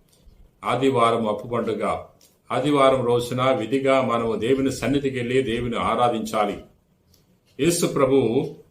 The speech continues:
తన యొక్క బహిరంగ జీవితంలో ప్రతి విశ్రాంతి దినము రోజున ప్రార్థనా మందిరికి వెళ్ళేవాడు.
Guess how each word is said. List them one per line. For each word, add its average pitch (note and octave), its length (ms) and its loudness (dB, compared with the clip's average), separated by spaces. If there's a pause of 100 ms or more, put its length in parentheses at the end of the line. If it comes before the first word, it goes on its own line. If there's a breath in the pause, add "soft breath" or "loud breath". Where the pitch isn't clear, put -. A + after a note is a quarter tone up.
(120)
తన B2 100 -4
యొక్క B2 220 -2
బహిరంగ C#3+ 420 2
జీవితంలో B2+ 840 -2 (360)
ప్రతి B2 280 -2
విశ్రాంతి C#3+ 540 -2
దినము B2+ 160 0
రోజున A#2+ 380 0
ప్రార్థనా C3 720 -2
మందిరికి B2 360 -2
వెళ్ళేవాడు. G#2 480 -2